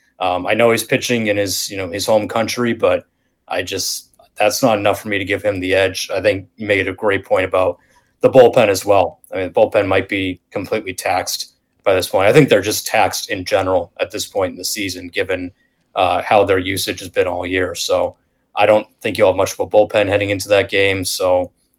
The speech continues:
you could see Pivetta potentially by the fourth inning getting knocked around, and,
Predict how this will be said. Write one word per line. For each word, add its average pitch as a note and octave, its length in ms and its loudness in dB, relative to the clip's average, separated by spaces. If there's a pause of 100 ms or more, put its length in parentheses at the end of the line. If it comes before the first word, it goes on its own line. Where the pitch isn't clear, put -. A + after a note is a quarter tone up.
(120)
you G2+ 100 -16
could G2+ 160 -6
see - 240 -2
Pivetta G2+ 580 4 (320)
potentially G#2+ 500 -2
by F#2+ 140 2
the F2 80 -4
fourth G2+ 320 -2
inning G#2 200 0
getting F#2 220 -2
knocked F#2+ 280 -2
around, G2 420 0
and, F2+ 260 -6